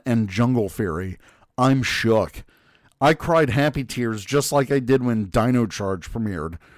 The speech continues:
Only the second time that's happened." I do like that there is kind of, like, this Jungle <laughs> Fury kind of vibe to it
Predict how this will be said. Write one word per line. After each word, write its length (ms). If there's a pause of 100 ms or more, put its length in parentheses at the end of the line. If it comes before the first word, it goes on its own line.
(240)
Only 300
the 160
second 500
time 340
that's 220
happened." 480 (720)
I 140
do 420
like 380
that 180 (260)
there 380
is 260
kind 340
of, 140
like, 260
this 260
Jungle 400
<laughs> 0
Fury 720 (100)
kind 260
of 80
vibe 500
to 180
it 140